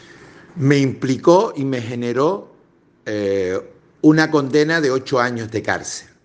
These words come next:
Es verdad que posteriormente fue sobreseída porque era, eh, bueno, éramos más de un centenar de personas que estamos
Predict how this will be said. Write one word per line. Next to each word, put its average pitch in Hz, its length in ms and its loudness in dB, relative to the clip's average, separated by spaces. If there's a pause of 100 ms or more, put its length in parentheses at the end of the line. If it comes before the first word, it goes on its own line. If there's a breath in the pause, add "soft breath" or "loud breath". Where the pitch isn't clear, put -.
(360)
Es 92 120 -10
verdad 95 400 0
que 113 100 -8
posteriormente 90 960 -8
fue 104 200 -4
sobreseída 95 840 0 (560 loud breath)
porque 95 400 -2
era, 110 400 0 (140)
eh, 85 440 -10
bueno, 80 240 -10 (280)
éramos 95 420 -4
más 101 320 -2
de 73 800 -4 (400 soft breath)
un 123 160 -2
centenar 104 640 0
de 101 120 -2
personas 110 600 -6
que - 180 -10
estamos 95 500 -8